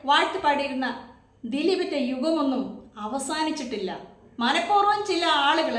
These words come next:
അദ്ദേഹത്തെ താറടിച്ച്, ആ, സിനിമയെ ഇല്ലാതാക്കി, ആ, ആ, വ്യക്തിജീവിതവും കരിയറൊക്കെ നശിപ്പിച്ച് വെടക്കാക്കി തനിക്കാക്കി അയാളുടെ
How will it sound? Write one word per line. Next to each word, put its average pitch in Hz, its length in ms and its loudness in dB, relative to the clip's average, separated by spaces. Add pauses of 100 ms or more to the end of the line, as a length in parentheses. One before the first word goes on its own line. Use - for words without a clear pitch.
അദ്ദേഹത്തെ 269 420 -2 (100)
താറടിച്ച്, 302 540 0 (600)
ആ, - 20 -2 (220)
സിനിമയെ 320 360 2 (120)
ഇല്ലാതാക്കി, 302 680 4 (360)
ആ, - 20 -2 (460)
ആ, 214 40 -4 (180)
വ്യക്തിജീവിതവും 302 800 -2
കരിയറൊക്കെ 285 500 0 (120)
നശിപ്പിച്ച് 262 560 -4 (480)
വെടക്കാക്കി 320 680 4
തനിക്കാക്കി 285 580 2 (340)
അയാളുടെ 285 360 2